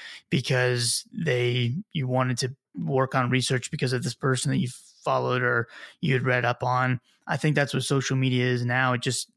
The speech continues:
is a much bigger scale. And I think that it's gonna turn into, um, opportunity for, to basically to, to promote wherever facility you're working at or whatever research you're doing and really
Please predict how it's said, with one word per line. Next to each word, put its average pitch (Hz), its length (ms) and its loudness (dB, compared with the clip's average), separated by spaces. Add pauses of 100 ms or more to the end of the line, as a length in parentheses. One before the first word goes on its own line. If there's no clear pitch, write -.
(240)
is 143 200 -4
a 131 40 -4
much 127 520 0
bigger 127 260 2
scale. 135 600 0 (360)
And 170 140 0
I 135 60 2
think 127 300 0
that 123 140 2
it's 123 160 -2
gonna 127 200 0
turn 131 240 0
into, 127 580 0 (380)
um, 120 440 -2 (200)
opportunity 139 600 2
for, 123 460 -2 (240)
to 175 100 -4
basically 151 440 0
to, 139 140 0
to 135 200 -4
promote 131 580 0 (420)
wherever 135 540 0
facility 131 540 -2
you're 123 120 0
working 135 440 0
at 123 200 0
or 127 120 -4
whatever 131 320 0
research 139 400 -2
you're 135 80 -4
doing 123 420 2 (380)
and 135 400 0
really 139 520 2